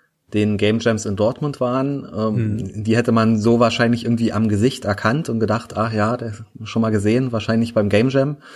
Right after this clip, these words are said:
Speaker 2: Mhm.
Speaker 1: Ähm, d-, das blieb jetzt so ein bisschen aus, ne? Also diese Wi-, die Wiedererkennung hat da gefehlt.
Speaker 2: Ja, das wäre
Speaker 1: Ja.
Speaker 2: wahrscheinlich besser gewesen, wenn wirklich alle Kameras,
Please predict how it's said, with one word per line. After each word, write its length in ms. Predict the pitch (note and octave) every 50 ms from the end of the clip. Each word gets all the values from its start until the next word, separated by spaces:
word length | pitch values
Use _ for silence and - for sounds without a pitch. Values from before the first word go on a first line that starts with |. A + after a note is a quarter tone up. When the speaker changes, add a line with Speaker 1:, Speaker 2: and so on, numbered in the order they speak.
| - - -
Speaker 2:
Mhm. 240 | B2+ B2+ B2+ A3 - - - _ -
Speaker 1:
Ähm, 520 | A2+ A#2 A#2 A#2 A#2 A#2+ A#2 A#2 A#2 G#2+ -
d-, 260 | E2+ G#2+ A2 A#2 G#2
das 240 | G2 A2 G#2 - - -
blieb 200 | B2+ C3 B2+ -
jetzt 180 | B2 A2 -
so 80 | - A2+
ein 20 |
bisschen 240 | G#2+ A2+ - - G2+
aus, 360 | F#2+ F#2 F#2+ G2 F#2 - - -
ne? 100 | G#2 G#2+
Also 160 | G2 F#2 F#2
diese 280 | F2+ G2 F#2+ F#2+ F#2+ F#2
Wi-, 140 | G#2 A2
die 200 | A2 G#2+ G#2+ G#2
Wiedererkennung 580 | G#2+ A2 A2 G#2+ G#2 G2+ - G#2+ G#2 G#2 G2 F#2+
hat 100 | F#2+ -
da 60 | G#2+
gefehlt. 640 | F#2+ G2 F#2+ - - G2 G#2+ A#2 A#2+ B2 - - _ _ _ - - - - - - - - -
Speaker 2:
Ja, 80 | - B2+
das 200 | C#3+ C#3+ - -
wäre 140 | C#3 - G#2
Speaker 1:
Ja. 40 |
Speaker 2:
wahrscheinlich 460 | D#3 G3+ - - G3 G3+ F#3+ F3 - _
besser 300 | - E3+ - - A3+ G3
gewesen, 400 | F#3+ F3+ F3+ F3+ F3+ F3+ F3+ E3
wenn 160 | D#3+ D3+ C3+
wirklich 320 | E3+ F3 - E3 - -
alle 200 | C3 D3+ F3+ F#3+
Kameras, 640 | - - - E3 D#3 B2 - F#2 F#2 - - - -